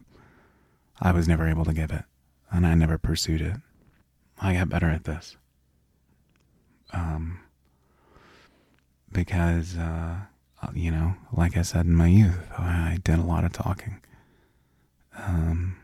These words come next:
I've talked to a lot of people from a lot of different places, and, um, that doesn't make me an expert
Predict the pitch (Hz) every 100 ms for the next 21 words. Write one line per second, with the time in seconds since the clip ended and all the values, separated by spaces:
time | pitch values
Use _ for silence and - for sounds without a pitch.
0 | _ _ _ _ _ _ _ _ _ _
1 | _ - - 92 - - 82 80 82 78
2 | 90 - 82 95 - _ _ _ _ _
3 | _ _ _ _ _ _ _ _ _ _
4 | - 82 85 85 82 - 95 - 87 82
5 | 82 - 90 95 - - 98 98 _ _
6 | _ _ _ _ _ _ _ _ _ _
7 | _ _ _ _ _ _ _ _ _ _
8 | _ _ 92 92 95 95 92 - - -
9 | - - - - - - - - - -
10 | _ _ _ _ _ _ _ _ _ _
11 | _ - 90 92 85 85 82 85 82 85
12 | - 76 80